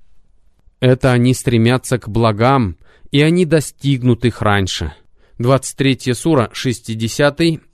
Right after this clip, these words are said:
и шестьдесят первый аяты. Айша, «Да будет доволен ею Аллах», спросила у пророка Мухаммада,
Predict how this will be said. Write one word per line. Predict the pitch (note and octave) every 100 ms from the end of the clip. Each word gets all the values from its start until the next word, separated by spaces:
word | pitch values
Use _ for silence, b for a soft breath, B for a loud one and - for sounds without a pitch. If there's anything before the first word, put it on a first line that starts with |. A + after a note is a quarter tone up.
| _
и | B2+
шестьдесят | - B2 A#2 A2+ B2 -
первый | A#2+ A2+ G#2+ A2
аяты. | - A2+ G2+ - F2 - - _ _ _ - _ - B B B B
Айша, | B2+ D3 - F2+ D2
«Да | G#2+ A2+
будет | C#3 E3+ C#3+
доволен | A#2+ A#2+ C#3+ C#3+
ею | A2+ A2+ B2+ G#2+
Аллах», | G2+ G#2 C3 -
спросила | - A2+ A2 D#3+ C#3
у | G#2+
пророка | A2 G2 G#2+ A2
Мухаммада, | G#2 G2 G#2+ F#2 E2